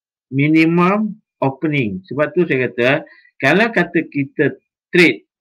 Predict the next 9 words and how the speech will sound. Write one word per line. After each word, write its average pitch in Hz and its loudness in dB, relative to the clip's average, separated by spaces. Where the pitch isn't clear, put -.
opening 147 0
pada 135 0
pukul 127 -6
tujuh 143 0
tu, 147 -6
katalah 139 0
kita 139 0
ni 151 -2
jenis, 139 0